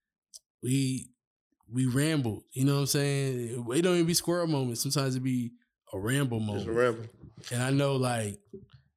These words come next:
Speaker 2: And
Speaker 1: there's, there's gotta be some substance behind it. And, and truth be told, I know it's because we running around, we tired and all that. But, like, you know, I, I'm, I'm so, I'm, I'm a, the dignity of simplicity is, like,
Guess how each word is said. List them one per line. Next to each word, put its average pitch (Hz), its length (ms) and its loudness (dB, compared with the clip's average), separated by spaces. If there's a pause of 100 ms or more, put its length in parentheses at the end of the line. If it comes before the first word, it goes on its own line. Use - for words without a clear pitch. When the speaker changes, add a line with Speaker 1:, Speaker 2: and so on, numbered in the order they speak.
(140)
Speaker 2:
And 202 100 10
Speaker 1:
there's, 143 300 6
there's 135 260 0
gotta 139 220 0
be 131 140 2
some - 180 0
substance 123 540 0
behind 110 440 -4
it. - 80 -8
And, 135 360 -2 (520)
and 139 140 4
truth 196 220 2
be 160 100 0
told, 175 380 0
I 143 140 0
know 170 240 4
it's 160 100 2
because 139 300 0
we 139 120 0
running 139 300 0
around, 135 600 -2
we 123 100 -4
tired 131 580 -4
and 117 100 -8
all 127 260 -4
that. 143 320 -4 (520)
But, 117 140 -2
like, 113 440 -4 (1900)
you 139 120 0
know, 120 400 -2
I, 127 280 -4
I'm, 135 260 0
I'm 147 180 0
so, 147 340 2
I'm, 143 180 0
I'm 139 160 2
a, 120 240 -4 (100)
the 117 120 -2
dignity 139 560 2
of 123 80 0
simplicity 120 600 -2
is, 104 160 -8
like, 101 300 -10